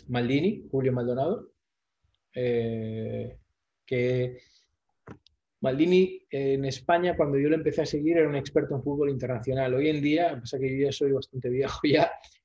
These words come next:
eh, hoy en día es más sencillo llegar a todo, o sea, está más globalizado el fútbol y todos sabemos de todo, pero en esa época era más complejo porque no había posibilidad de ver ligas de otros países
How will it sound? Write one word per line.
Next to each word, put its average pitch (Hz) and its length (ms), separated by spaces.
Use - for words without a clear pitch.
eh, 131 340
hoy 143 160
en 156 160
día 170 180
es 165 100
más 143 160
sencillo 156 400
llegar 135 320
a 139 120
todo, 139 480
o 113 60
sea, 135 200
está 123 160
más 156 140
globalizado 147 500
el 139 100
fútbol 156 560
y 156 140
todos 165 280
sabemos 135 320
de 127 100
todo, 123 280
pero 123 160
en 127 80
esa 143 280
época 151 440
era 135 120
más 135 180
complejo 135 580
porque 123 280
no 131 200
había 135 340
posibilidad 127 560
de 131 160
ver 127 200
ligas 131 380
de 127 80
otros 120 220
países 131 640